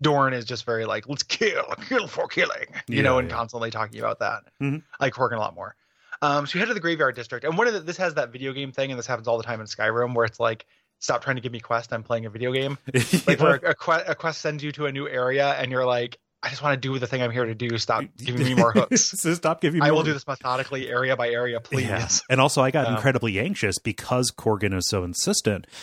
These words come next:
Speaker 2: A lot of other companions, if you're doing a quest for them, they will kind of, like, bug you about it, which is, which is
Speaker 1: Mm-hmm.
Speaker 2: nice. Like, that,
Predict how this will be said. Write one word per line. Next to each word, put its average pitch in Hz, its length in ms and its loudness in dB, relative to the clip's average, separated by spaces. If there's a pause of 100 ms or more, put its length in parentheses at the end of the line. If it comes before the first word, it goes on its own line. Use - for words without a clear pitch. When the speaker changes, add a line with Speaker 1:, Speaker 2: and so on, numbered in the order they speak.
(160)
Speaker 2:
A 117 60 6
lot 120 220 4
of 110 100 2
other 107 300 4
companions, 104 600 -2
if 92 80 -4
you're 98 80 0
doing 95 220 0
a 90 60 -2
quest - 280 0
for 123 100 4
them, 98 240 0
they 95 120 2
will 95 140 2
kind - 180 -2
of, 90 80 -4
like, 92 200 -2
bug 98 220 -2
you 175 120 2
about 185 280 2
it, - 220 -4
which 120 200 0
is, - 220 -2
which 156 180 4
is 190 80 4
Speaker 1:
Mm-hmm. 220 60 0
Speaker 2:
nice. 92 280 -4
Like, 98 140 -2
that, 90 240 0